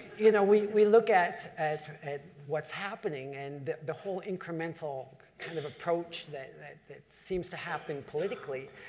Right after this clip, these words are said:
And there is a lot of discomfort. Um, myself, I'm, I was interested, I was attracted to women before.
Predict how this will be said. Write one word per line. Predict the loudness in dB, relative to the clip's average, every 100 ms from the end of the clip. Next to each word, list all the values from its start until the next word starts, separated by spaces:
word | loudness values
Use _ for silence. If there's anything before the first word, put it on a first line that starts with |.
| -16 -16 -6
And | 0 0 0 -2 -4 -10 -18 -4
there | 2 2 4
is | 8 8 8 4 -4 -6
a | -8
lot | -6 -4 -4 -6
of | -10 -10 -8
discomfort. | -8 -8 -12 -12 -12 -14 -14 -14 -18 -18
Um, | -18 -16 -18 -18 -20 _ _ _ _ -20 _ -4
myself, | -2 2 2 2
I'm, | -2 -2 -8 -18 _ -20 -20 -20 _
I | 0
was | 2 2
interested, | 0 -2 -6 -2 -2 -2 -6 -12 -16 -4
I | -2
was | -2 -4 -8
attracted | -8 -4 -6 -6 -10
to | -6
women | -4 -2 -2
before. | -4 -2 0 0 0 -4